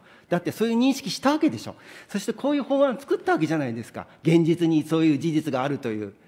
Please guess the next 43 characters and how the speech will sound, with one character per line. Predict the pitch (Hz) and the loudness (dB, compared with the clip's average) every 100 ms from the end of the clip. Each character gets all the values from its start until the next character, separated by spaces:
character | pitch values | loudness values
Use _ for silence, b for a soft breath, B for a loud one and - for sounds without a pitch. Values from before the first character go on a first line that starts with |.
| b b b _ | b b b _
そ | - 294 | -2 0
う | 320 | 2
い | 320 320 | 0 0
う | 277 180 | -4 0
団 | 240 277 | 0 0
体 | 269 269 262 | 0 -2 0
を | 285 262 B B | 0 0 B B
存 | - 226 269 | -6 2 2
続 | 262 269 269 | 2 -2 -2
を | 254 | -2
さ | - 180 | -2 -4
せ | 247 | -4
続 | 254 247 269 | -4 -6 -2
け | 269 | 0
る | 254 | -2
と | - 175 | -2 -2
い | |
う | 156 | -2
こ | 156 | -2
と | 151 | -4
自 | 120 | -4
体、 | 135 120 | -4 -4
も | 131 180 254 | 2 2 4
う | 294 | 2
一 | 269 | 0
度 | 254 | -4
確 | 233 220 233 | -4 -2 0
認 | 233 | -2
し | - | -2
な | 214 | -2
い | 208 | -2
と | 156 | -2
で | 120 | 0
き | 208 | 0
な | 226 | 0
い | |
こ | 127 | -2
と | 120 | -6
な | 107 | -6
ん | 101 | -8
で | 90 | -12
す | |
か。 | - | -18